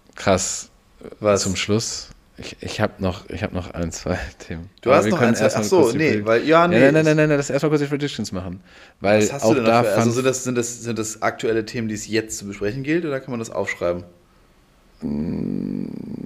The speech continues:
Speaker 1: nee, ist schon, schon relevant, das
Speaker 2: Ja,
Speaker 1: jetzt
Speaker 2: okay,
Speaker 1: zu
Speaker 2: dann, dann
Speaker 1: besprechen.
Speaker 2: zünde an, aber vielleicht interagierst du dann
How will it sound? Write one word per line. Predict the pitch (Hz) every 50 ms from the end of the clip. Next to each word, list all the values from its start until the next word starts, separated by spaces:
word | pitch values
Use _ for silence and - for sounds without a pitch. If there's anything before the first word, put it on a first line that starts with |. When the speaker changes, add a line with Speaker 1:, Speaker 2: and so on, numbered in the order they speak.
| 50 50 50 50 -
Speaker 1:
nee, | 98 104 104 101
ist | 98 - - - -
schon, | - 101 101 101 101 101 98 - -
schon | - - 101 101
relevant, | 95 98 95 95 95 92 95 95
das | - 92
Speaker 2:
Ja, | 113 113 120
Speaker 1:
jetzt | 120 -
Speaker 2:
okay, | - 135
Speaker 1:
zu | 127
Speaker 2:
dann, | 123 123 123 123
dann | 113 127 143 147
Speaker 1:
besprechen. |
Speaker 2:
zünde | 143 - 147 143 139 120
an, | 110 113 104 98
aber | 92 95 98 104 101 -
vielleicht | - - 110 104 107 117 - -
interagierst | - 104 110 120 107 98 101 104 107 107 107 - -
du | 95
dann | 87 82 85 87